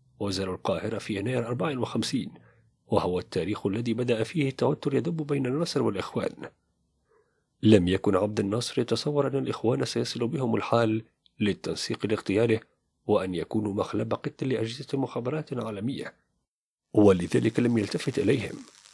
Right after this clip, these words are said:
وانشغل بصراعه ضد نجيب طوال شهري فبراير ومارس أربعة وخمسين.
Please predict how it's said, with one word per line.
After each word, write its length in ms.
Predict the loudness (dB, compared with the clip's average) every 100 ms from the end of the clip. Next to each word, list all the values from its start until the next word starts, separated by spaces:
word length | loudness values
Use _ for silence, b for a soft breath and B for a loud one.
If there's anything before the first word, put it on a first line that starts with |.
| -8 2
وانشغل 640 | 2 4 0 0 0 -2
بصراعه 600 | -2 0 0 -2 -2 0
ضد 260 | 0 -2 -2
نجيب 300 | -2 -2 -2
طوال 380 | 0 0 2 0
شهري 400 | 0 0 0 -2
فبراير 480 | -2 -2 0 0 0
ومارس 380 | 0 0 -2 -6
أربعة 340 | -6 -4 -4
وخمسين. 540 | -2 -2 -4 -6 -6